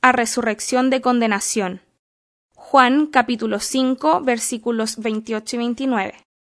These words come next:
En el versículo veintiséis, Cristo reveló que solo Él y el Padre pueden resucitar a los muertos. Según la palabra de Dios,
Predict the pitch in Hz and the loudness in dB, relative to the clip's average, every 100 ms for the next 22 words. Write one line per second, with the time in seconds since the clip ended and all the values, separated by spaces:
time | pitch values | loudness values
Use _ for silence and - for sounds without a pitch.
0 | _ _ _ _ 277 294 294 320 302 370 | _ _ _ _ 2 4 4 2 2 2
1 | 403 403 427 427 403 392 - 220 285 - | 4 4 4 0 0 0 2 2 0 -6
2 | - _ _ - 330 330 370 370 311 269 | -14 _ _ -2 0 2 2 2 2 4
3 | 254 254 240 - 277 247 - 226 233 285 | 2 2 -2 0 2 2 2 0 2 2
4 | 339 339 262 220 214 233 302 - 262 254 | 2 2 2 4 2 0 -2 -2 0 2
5 | 262 247 233 226 226 214 196 202 214 - | 2 0 -4 -6 -6 -4 -2 -2 -4 -2
6 | 226 208 - - - - _ _ _ _ | -2 -2 -8 -16 -18 -20 _ _ _ _
7 | _ _ _ _ _ _ _ _ - - | _ _ _ _ _ _ _ _ -8 4
8 | 254 247 247 240 226 220 220 220 208 185 | 6 6 4 4 4 4 4 2 0 -2
9 | 208 320 - | 0 0 -2